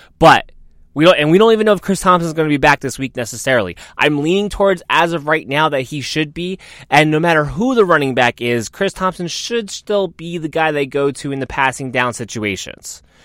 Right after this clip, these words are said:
That should still be the case. So Chris Thompson is somebody I think you can look towards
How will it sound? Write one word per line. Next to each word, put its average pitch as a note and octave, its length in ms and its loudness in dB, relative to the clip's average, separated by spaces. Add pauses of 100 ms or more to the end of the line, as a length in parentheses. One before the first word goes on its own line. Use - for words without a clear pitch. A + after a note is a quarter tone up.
(200)
That E3+ 140 -2
should B3 560 2
still G#3+ 300 0
be F3+ 180 -4
the D3+ 80 -2
case. - 600 -8 (1300)
So E3 300 4
Chris - 280 -2
Thompson G#3+ 380 0
is F#3 100 -6
somebody F#3 360 -4
I B3 80 -8
think G3+ 400 -8
you F#3+ 80 -10
can D#3+ 260 -6
look F3 220 -4
towards A#2 680 -6